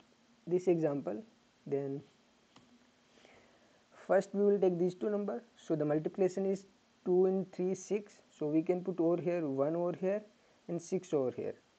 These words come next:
and this two will remain same. And the next is, next step, we will take these two number. Okay, so the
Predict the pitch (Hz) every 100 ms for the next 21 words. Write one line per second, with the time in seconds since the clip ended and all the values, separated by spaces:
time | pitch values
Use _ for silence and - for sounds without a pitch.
0 | _ _ _ _ _ _ _ - 135 135
1 | 131 151 170 _ 185 180 185 185 170 160
2 | 165 165 151 165 208 - _ _ _ _
3 | _ _ - _ - 160 151 156 160 160
4 | 196 - - 165 165 - - - 190 -
5 | 180 175 170 170 156 160 160 196 190 196
6 | 214 - _ _ _ _ 170 208 226 _
7 | _ _ _ _ _ _ _ - 151 139
8 | 135 139 139